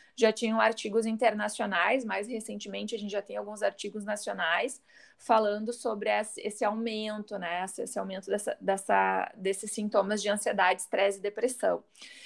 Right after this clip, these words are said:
Então, assim, eu particularmente percebi, ãh, mais ansiedade na, nos adolescentes, né, então tá chegando o período de pré-vestibular, de enem, né, essas, ãh,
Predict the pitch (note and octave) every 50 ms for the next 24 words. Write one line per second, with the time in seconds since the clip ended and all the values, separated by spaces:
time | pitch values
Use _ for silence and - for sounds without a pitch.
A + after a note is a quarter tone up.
0 | - - - - G3+ G#3+ - A3 G#3+ B3 C4 C4 C4+ A#3 A3 A3 - G#3+ G#3 G#3
1 | G#3 A3 C4+ D4 - D4 A#3 G#3+ - - - - G#3+ G3+ G3 F#3+ F#3+ F#3 F#3+ G3+
2 | A3+ B3+ C4+ C4+ - B3+ - A#3 G#3+ A3 G#3+ - A#3+ G#3+ G3+ F3 G3+ G3+ G3+ G#3
3 | A3 A#3+ B3+ B3+ - - G#3 A3 A3 A3 A3 A3 G#3+ G#3+ - - G3+ G3+ G3+ G3+
4 | G#3 A#3 C4+ C4+ B3 B3+ B3 B3 B3 B3 - C4 A3 G3 G3+ F#3+ F#3 F#3 F#3+ A3
5 | B3+ A#3+ C4 C#4+ C#4+ - - _ _ _ - G#3+ G#3+ G#3+ G#3 G#3 G#3 G#3 G3+ G3+
6 | G3 - G3+ G#3 G#3 G#3 G#3 G3+ G3+ G3+ G3+ F#3+ G#3+ G3+ F#3+ G3 G3 G3 G3+ -
7 | - - F#3+ F#3 F#3+ A3 A3 - - B4 - - - D#4 G#3+ G3 F#3+ G3 G#3 G#3
8 | G3+ - G#3+ G3 G3+ G3+ G3+ - _ - - - - - - _ _ _ - -
9 | A#3 B3 - - C#4+ B3 A#3 A3+ A3 A3 A3+ C4 C4+ C4+ C4+ C4 - - B3+ A#3
10 | A3+ A3+ A3+ A#3 A#3+ G#3+ A#3+ A3+ G#3 A#3+ - B3 A3+ A3 A3 G#3 A3+ A3+ - -
11 | - G#3 G3 G#3 A3+ G#3+ G3+ G3+ G3+ G#3 G3+ G3 F#3+ F#3+ F#3+ F3 F3+ G3+ G#3 G#3
12 | G#3 G#3 G#3 G3+ G#3 G#3 G#3+ G#3+ G#3+ G#3 G#3 G3 F#3+ F#3 F3+ - _ _ _ _
13 | _ - G3 G3 G3+ A3 A3 G#3 G#3 G3+ - - G#3 G3+ G3+ G3+ F#3+ F#3+ - -
14 | F3+ G3 F#3+ F3